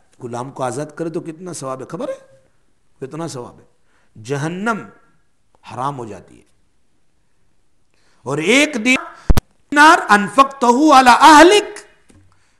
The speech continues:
अपने बीवी बच्चों पर खर्च किया। मेरा रसूल सल्लल्लाहु अलैहि वसल्लम क्या फरमाते हैं? सही हदीस,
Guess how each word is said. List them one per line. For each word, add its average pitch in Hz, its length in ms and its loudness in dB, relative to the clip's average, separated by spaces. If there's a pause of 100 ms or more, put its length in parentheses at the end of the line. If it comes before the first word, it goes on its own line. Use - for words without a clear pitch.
(140)
अपने 135 320 -10
बीवी 139 420 -12
बच्चों 170 580 -20
पर 151 220 -20
खर्च - 520 -18
किया। - 240 -20 (840)
मेरा 127 200 -10
रसूल 151 400 -10
सल्लल्लाहु 123 240 -12
अलैहि 160 180 -16
वसल्लम - 120 -20
क्या 196 300 -16
फरमाते 117 380 -20
हैं? - 120 -20 (680)
सही 170 420 -8
हदीस, 151 480 -6